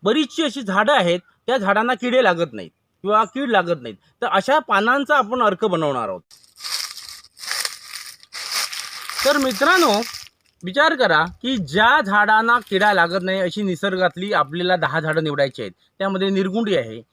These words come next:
आवळा आहे, अ, नीम आहे, म्हणजे आपण कडुनिम म्हणतो,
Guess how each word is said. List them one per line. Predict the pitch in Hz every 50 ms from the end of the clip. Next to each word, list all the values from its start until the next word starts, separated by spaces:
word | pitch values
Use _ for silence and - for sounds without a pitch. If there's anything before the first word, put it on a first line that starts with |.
| _ _ -
आवळा | - 151 170 175 190 214 240
आहे, | 220 165 131 123 120 107 110 - _ _ _ _ _ - 170
अ, | 165 160 165 165 165 165 165
नीम | 175 214 294 330 277
आहे, | 208 160 151 147 143
म्हणजे | 139 147 160 180
आपण | 170 165 156 156 170 180 170 156 -
कडुनिम | 180 180 208 208 220 208
म्हणतो, | 175 160 156 143 - 135 135